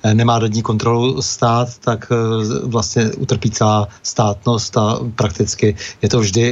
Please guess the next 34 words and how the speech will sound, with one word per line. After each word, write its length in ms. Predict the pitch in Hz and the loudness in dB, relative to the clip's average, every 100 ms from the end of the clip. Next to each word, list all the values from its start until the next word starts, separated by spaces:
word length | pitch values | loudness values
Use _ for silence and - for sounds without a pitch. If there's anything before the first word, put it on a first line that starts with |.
| - | -2
ehm, 580 | 120 110 107 107 110 127 | -2 0 0 0 -2 -4
dá 240 | 120 110 | 0 0
se 120 | - 117 | 2 0
říct, 120 | - | 0
konec 280 | 110 113 - | 2 2 0
státnosti, 640 | - 104 - 127 - - - | -2 -2 0 -2 -2 -12 -10
protože 380 | 110 101 101 90 - - | -6 0 0 -2 -8 -2
jestliže 300 | - 107 104 | 0 2 0
jsou 140 | - 107 | 0 0
tady 140 | 107 | 0
pak 200 | 107 - | 0 0
velcí, 340 | 107 98 98 | 0 0 0
velcí 260 | 117 110 110 | 0 2 0
cizí, 360 | - 104 110 107 - - - | -2 0 0 0 -6 -8 0
eh, 80 | 107 | 2
vlastníci 520 | 113 - 123 110 120 | 2 0 -2 0 -4
půdy, 440 | - 104 110 110 107 151 120 | -2 -2 0 0 0 -2 -2
eh, 60 | |
stejně 320 | 98 113 107 | 0 0 0
tak 160 | 104 101 | 0 -2
jako 120 | 104 | -2
třeba, 320 | 101 110 113 113 | -2 0 0 -2
eh, 120 | - 110 | -4 -2
nerostných, 580 | 107 107 107 - 117 98 - - - | 0 2 0 0 -2 -2 -8 -12 -2
eh, 200 | 110 107 | 2 2
surovin, 640 | 90 - 107 104 107 107 107 - | 2 0 2 2 2 0 -2 -4
tak, 320 | - 98 98 | -4 -4 -2
eh, 280 | 107 101 101 92 - - | 0 0 -2 -4 -10 0
mají 160 | 110 104 | 0 2
v 40 | |
ruce 280 | 101 - 107 | -2 0 -2
zcela 480 | - - 104 101 90 - | -2 0 2 0 -4 -8
ekonomiku 540 | 120 - 104 104 101 107 | -6 -2 0 0 0 0
země. 360 | 104 101 92 | 0 0 -2